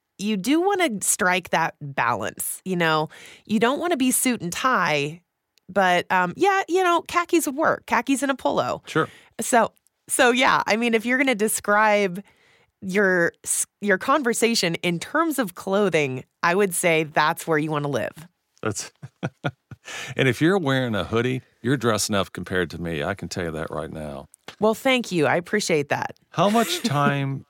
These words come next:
Speaker 2: do you need to devote to LinkedIn? I mean, is this, like, a daily thing that you do?
Speaker 1: You know,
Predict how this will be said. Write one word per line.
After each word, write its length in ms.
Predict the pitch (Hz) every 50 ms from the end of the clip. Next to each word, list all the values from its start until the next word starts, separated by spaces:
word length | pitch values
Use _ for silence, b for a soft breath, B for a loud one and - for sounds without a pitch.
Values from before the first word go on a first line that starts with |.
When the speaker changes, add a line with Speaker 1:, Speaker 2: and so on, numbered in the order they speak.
| - 123
Speaker 2:
do 100 | 110 123
you 120 | 127 135 131
need 240 | 120 117 120 117 -
to 120 | - 117 98
devote 600 | 95 95 82 85 - 101 101 104 104 101 98 - _ _ -
to 120 | - 110 90
LinkedIn? 640 | 82 90 90 90 85 - - 87 80 76 67 69 -
I 60 | 82
mean, 160 | 87 92 92
is 140 | 95 92 -
this, 240 | 151 165 156 - -
like, 160 | 151 147 -
a 80 | 120 101
daily 580 | 85 82 _ - 85 87 95 107 127 135 123
thing 300 | 107 - 120 117 120 127
that 200 | 120 117 - -
you 100 | 123 120
do? 380 | 104 107 110 113 120 117 135 127 - _ _ _ _ _ _ _ _ _ _
Speaker 1:
You 120 | - 277
know, 200 | 311 330 330 311